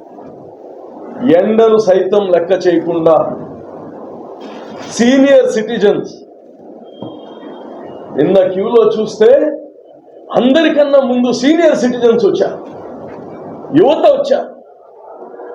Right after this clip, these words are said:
ఫస్ట్ టైమ్ ఓటర్స్. ఎప్పుడు ఇంత టర్న్అవుట్ అవ్వలేదు. నగరాల్లో మామూలుగా మీకు తెలుసు అరవై శాతం, అరవై ఐదు శాతం వస్తే ఎక్కువ. నగరంలో కానీ నిన్న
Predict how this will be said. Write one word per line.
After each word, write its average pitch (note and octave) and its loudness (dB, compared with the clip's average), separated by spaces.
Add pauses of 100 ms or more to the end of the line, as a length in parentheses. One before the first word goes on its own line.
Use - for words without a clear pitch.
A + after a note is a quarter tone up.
(140)
ఫస్ట్ - 0
టైమ్ D4+ 4
ఓటర్స్. C#4 2 (1400)
ఎప్పుడు C4 -8
ఇంత A#3 -2
టర్న్అవుట్ G#3 2
అవ్వలేదు. F3 0 (1800)
నగరాల్లో A#3 4
మామూలుగా A3+ 2
మీకు G#3 -2
తెలుసు G3 -2 (1120)
అరవై G#3 4
శాతం, G3+ 2 (760)
అరవై G#3 4
ఐదు G3+ 6
శాతం G#3 2
వస్తే G3 -2
ఎక్కువ. F#3 -4 (1600)
నగరంలో G#3 4
కానీ A3+ 4
నిన్న A#3+ 2